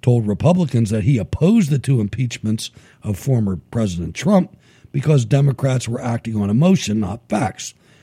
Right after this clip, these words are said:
according to a source familiar with the speaker's remarks. A-, and let me just clarify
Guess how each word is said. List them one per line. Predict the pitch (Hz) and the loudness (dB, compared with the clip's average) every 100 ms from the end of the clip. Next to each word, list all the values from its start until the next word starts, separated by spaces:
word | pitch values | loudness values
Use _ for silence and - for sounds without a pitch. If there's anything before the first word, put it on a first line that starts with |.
| _ 110 | _ -10
according | 110 127 123 117 | -2 2 4 2
to | 113 | 0
a | |
source | - 110 107 | -2 -2 -4
familiar | - 135 123 101 98 98 - _ _ | -2 0 2 0 0 -4 -6 _ _
with | 120 120 | -4 -2
the | 131 | -2
speaker's | - 107 - 92 85 | -4 -6 -4 -8 -4
remarks. | 101 127 131 76 - - _ _ _ _ - | 0 2 0 -2 -10 -16 _ _ _ _ -2
A-, | 147 185 | 2 6
and | 175 | 8
let | 190 247 | 8 8
me | 285 | 6
just | 214 185 - | 6 2 2
clarify | 156 175 180 - 135 113 90 | 2 4 4 2 0 0 -2